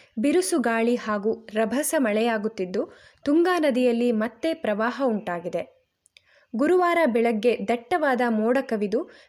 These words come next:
ಬೆಳಕು ಹರಿದರೂ ಕತ್ತಲ ಅನುಭವ ಉಂಟಾಗಿತ್ತು. ಮಿಂಚು, ಗುಡುಗು ಹಾಗೂ ಗಾಳಿ ಸಹಿತ ಜೋರಾದ ಮಳೆಯಾಗಿದ್ದು, ಒಂದೇ ಸಮನೆ ಸುರಿದ ಮಳೆಯಿಂದ ಗ್ರಾಮೀಣ ಪ್ರದೇಶದ ಹಳ್ಳಗಳು ಉಕ್ಕಿ ಹರಿಯಿತು. ತುಂಗಾ ನದಿ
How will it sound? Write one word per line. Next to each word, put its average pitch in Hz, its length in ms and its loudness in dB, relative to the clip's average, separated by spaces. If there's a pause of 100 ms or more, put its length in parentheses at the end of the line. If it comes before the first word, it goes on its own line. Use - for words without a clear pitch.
ಬೆಳಕು 330 360 2
ಹರಿದರೂ 262 460 2
ಕತ್ತಲ 254 480 0
ಅನುಭವ 220 420 -2 (140)
ಉಂಟಾಗಿತ್ತು. 214 840 -6 (360)
ಮಿಂಚು, 320 440 2
ಗುಡುಗು 247 420 2
ಹಾಗೂ 220 340 0
ಗಾಳಿ 226 420 0
ಸಹಿತ 220 360 -6 (380)
ಜೋರಾದ 302 540 2
ಮಳೆಯಾಗಿದ್ದು, 214 800 0 (260)
ಒಂದೇ 330 380 2
ಸಮನೆ 269 400 0
ಸುರಿದ 233 380 0
ಮಳೆಯಿಂದ 214 540 0 (420)
ಗ್ರಾಮೀಣ 269 500 2
ಪ್ರದೇಶದ 240 580 0
ಹಳ್ಳಗಳು 220 600 0
ಉಕ್ಕಿ 233 320 -4
ಹರಿಯಿತು. 180 640 -6 (680)
ತುಂಗಾ 339 360 2
ನದಿ 285 360 2